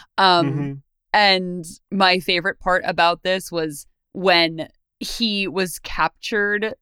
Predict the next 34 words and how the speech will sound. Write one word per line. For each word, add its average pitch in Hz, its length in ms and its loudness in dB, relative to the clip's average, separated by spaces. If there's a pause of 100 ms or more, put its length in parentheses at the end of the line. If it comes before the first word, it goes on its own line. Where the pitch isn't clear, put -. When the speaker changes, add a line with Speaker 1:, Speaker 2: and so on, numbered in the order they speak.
(160)
Speaker 1:
trying 170 380 0
to 185 160 -8
escape 160 580 -6
and 165 160 -4
he 175 320 -8
blew 160 400 -4
up 160 140 0
an 190 80 -4
inflatable 160 640 -6
raft 139 240 2
Speaker 2:
Yes. 180 300 6
Speaker 1:
in 277 240 8
<laughs> - 0 -
Colonel 320 340 6 (300)
Potter's 427 360 6
office 359 640 4
and 285 160 2
it 269 120 2
knocked 233 400 4
Colonel 254 280 4
Potter 220 320 6
out 190 160 6
of 202 80 0
his 208 200 -4
chair. 190 340 2 (300)
Oh, 240 300 6 (100)
just 262 220 -2 (300)
the 247 140 2
comedy 233 540 4
gold. 165 420 6
It 160 80 -4
was 196 160 0
so 185 280 2
funny. 156 560 2